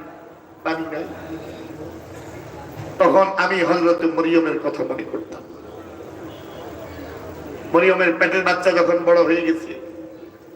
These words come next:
মসজিদের ভিতরে একটা কুঠুরির মধ্যে থাকেন, পুরা ফিলিস্তিনবাসী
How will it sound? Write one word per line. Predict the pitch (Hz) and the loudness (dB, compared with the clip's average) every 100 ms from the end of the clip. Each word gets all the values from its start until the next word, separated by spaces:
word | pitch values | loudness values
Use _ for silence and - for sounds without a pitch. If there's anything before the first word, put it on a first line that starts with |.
| - - - - | -20 -18 -12 4
মসজিদের | 233 233 - 233 220 | 4 6 4 6 6
ভিতরে | - - 220 | 6 6 8
একটা | 202 - 202 | 6 6 2
কুঠুরির | - 196 202 190 | 0 -2 -2 -2
মধ্যে | 180 170 170 | -4 -2 -2
থাকেন, | 165 165 185 165 - - - - - - - - - - - - 330 330 339 269 - - | -2 -2 -4 -4 -8 -12 -14 -14 -14 -14 -16 -16 -16 -18 -16 -14 -12 -12 -14 -14 -14 6
পুরা | 320 349 339 339 294 294 | 10 12 12 10 8 4
ফিলিস্তিনবাসী | 294 294 - 285 254 247 - | 0 -2 -2 -4 0 -2 -2